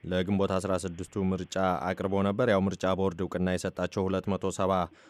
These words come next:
እጩዎች ናቸው የተሳተፉት። ከምርጫው አስቀድሞ በሰጣችሁት መግለጫ ወደ ስድስት መቶ፣ ከስድስት መቶ የሚበልጡ አባላት፣ የምርጫ ታዛቢዎች ወይም ወኪሎችና ደጋፊዎቹ መታሰራቸውን አስታውቆ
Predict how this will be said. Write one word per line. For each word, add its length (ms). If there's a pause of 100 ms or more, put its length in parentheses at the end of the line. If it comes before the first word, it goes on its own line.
(360)
እጩዎች 400
ናቸው 320
የተሳተፉት። 720 (300)
ከምርጫው 440
አስቀድሞ 460
በሰጣችሁት 640
መግለጫ 400
ወደ 200
ስድስት 460
መቶ፣ 220
ከስድስት 360
መቶ 160
የሚበልጡ 480 (600)
አባላት፣ 680 (140)
የምርጫ 380 (1080)
ታዛቢዎች 760
ወይም 300 (680)
ወኪሎችና 840
ደጋፊዎቹ 640 (140)
መታሰራቸውን 760
አስታውቆ 400